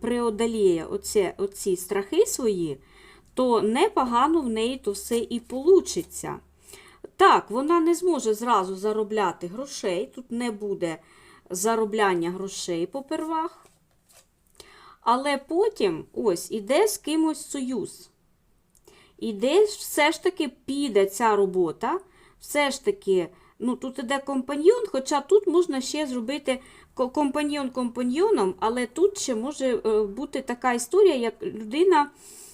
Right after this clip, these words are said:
е, співпрацює, да, вона для когось працює, і от будуть такі співпраці. М, тобто вона буд-,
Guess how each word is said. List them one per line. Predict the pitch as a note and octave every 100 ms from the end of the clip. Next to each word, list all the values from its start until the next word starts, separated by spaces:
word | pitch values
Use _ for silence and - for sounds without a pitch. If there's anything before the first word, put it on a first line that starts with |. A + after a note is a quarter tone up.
| -
е, | G#3 A3+
співпрацює, | A3 - B3 - C4 - F#4 G#4 B3 F#3+ E3+
да, | A#3 D#4
вона | G3+ G#3 G#3+ G3 F#3
для | F#3 F3 A#3+
когось | B3 F3+ F3+ C4
працює, | - F#4+ G4 - F4 E4 -
і | D4+
от | F4 A#3+
будуть | G3 D4 F#4 F4
такі | G#4+ G#4 A3+ C4 - - _ -
співпраці. | - - C4 - B3+ A#3 F#3 - - D#3+ D3 - _ _ _ _ _ -
М, | G3 G3+ F#3+ F#3 F3+ F3 E3+ F3
тобто | G3 G3+
вона | A3 A#3 F#3+
буд-, | E3 E3